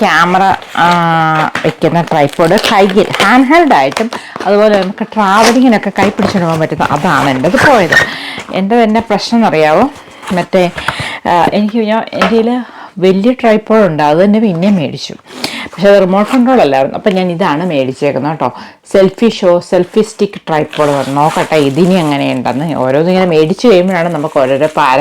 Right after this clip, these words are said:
വരുന്നത്. അപ്പം എൻ്റെ ഒരു ബാറ്ററിയൊക്കെ ഇവിടെ ഉണ്ട്. അപ്പം ഇതൊരു ബ്ലാക്ക്, ഓക്കെ, ഇങ്ങനെയാണ്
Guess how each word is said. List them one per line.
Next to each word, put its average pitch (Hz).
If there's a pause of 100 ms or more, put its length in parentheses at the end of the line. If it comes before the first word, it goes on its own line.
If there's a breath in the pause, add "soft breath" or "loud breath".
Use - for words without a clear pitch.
വരുന്നത്. 127 (340 loud breath)
അപ്പം -
എൻ്റെ 160
ഒരു 196 (220)
ബാറ്ററിയൊക്കെ 175
ഇവിടെ 139
ഉണ്ട്. 135 (960 loud breath)
അപ്പം 180 (180)
ഇതൊരു 151
ബ്ലാക്ക്, 139 (1200 loud breath)
ഓക്കെ, 143 (200)
ഇങ്ങനെയാണ് 160